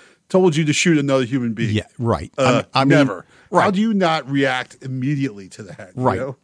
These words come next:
Speaker 2: Because on the surface, you, you, you might think, "Well, come on, n-, n-, he's gonna ask why." But no, no, no. There's enough in their world and their history that, no, don't even question. Just do what she
Speaker 1: At,
Speaker 2: told you.
Speaker 1: at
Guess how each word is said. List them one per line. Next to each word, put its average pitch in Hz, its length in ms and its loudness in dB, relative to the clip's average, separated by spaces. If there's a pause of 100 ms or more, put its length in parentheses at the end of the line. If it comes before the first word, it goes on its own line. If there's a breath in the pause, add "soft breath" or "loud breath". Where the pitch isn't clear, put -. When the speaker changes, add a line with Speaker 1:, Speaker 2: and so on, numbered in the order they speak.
Speaker 2:
Because 165 280 4
on 160 140 6
the 147 60 6
surface, 202 500 2
you, 156 180 -2
you, 160 140 -4
you 170 400 -2
might 156 240 4
think, 160 260 2 (220)
"Well, 185 320 -2 (180)
come - 220 -6
on, 190 400 -2
n-, 202 200 -4
n-, 220 80 2
he's 226 200 0
gonna 214 180 0
ask 160 340 0
why." 180 300 2
But 107 160 -2
no, 233 220 2
no, 262 120 2
no. 117 300 0
There's 151 320 0
enough 170 480 0 (760)
in 151 180 2
their 151 180 4
world 123 540 4 (320 loud breath)
and 127 160 4
their 120 140 2
history 113 500 0
that, 101 320 -2 (500)
no, 156 220 0 (100)
don't 151 220 2
even 202 220 2
question. 175 440 0
Just 101 240 -2
do 123 140 2
what 123 140 2
she 131 80 0
Speaker 1:
At, 117 100 -2
Speaker 2:
told 87 240 -4
you. 80 80 -12 (120)
Speaker 1:
at 120 180 0